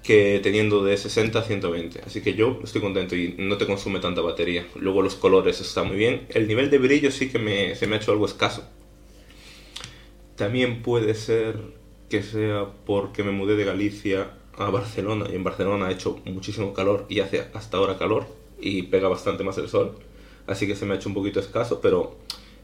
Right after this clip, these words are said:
nada que fuese, que fuese tan dramático como para decir, "Joder,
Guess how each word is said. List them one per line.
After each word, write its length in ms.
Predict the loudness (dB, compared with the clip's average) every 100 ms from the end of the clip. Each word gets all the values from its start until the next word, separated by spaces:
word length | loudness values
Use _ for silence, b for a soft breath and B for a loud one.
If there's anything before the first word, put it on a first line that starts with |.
| -16 -6
nada 460 | -2 0 0 -2
que 120 | -4
fuese, 280 | -6 -4 -4
que 120 | -10
fuese 260 | -8 -8 -6
tan 240 | -4 -2
dramático 560 | -2 -2 -2 -4 -4 -4
como 160 | -4 -2
para 160 | 0
decir, 260 | 0 -2 -4
"Joder, 320 | -2 -2 -2